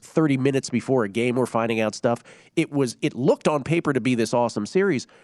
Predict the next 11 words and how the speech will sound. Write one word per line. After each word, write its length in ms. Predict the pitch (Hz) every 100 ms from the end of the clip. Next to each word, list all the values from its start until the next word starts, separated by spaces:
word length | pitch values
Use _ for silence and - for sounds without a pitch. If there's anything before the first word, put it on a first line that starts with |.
| _ -
The 100 | 127
Celtics 480 | - 185 240 233 -
are 80 | 160
favored 480 | - 170 160 143
by 180 | 117 117
one 400 | 107 98 120 151
in 220 | 151 117
game 360 | 110 117 123 120
five 460 | - 131 123 113 98 _
at 340 | 131 151 - 117
Miami. 840 | 120 123 120 117 135 120 90 -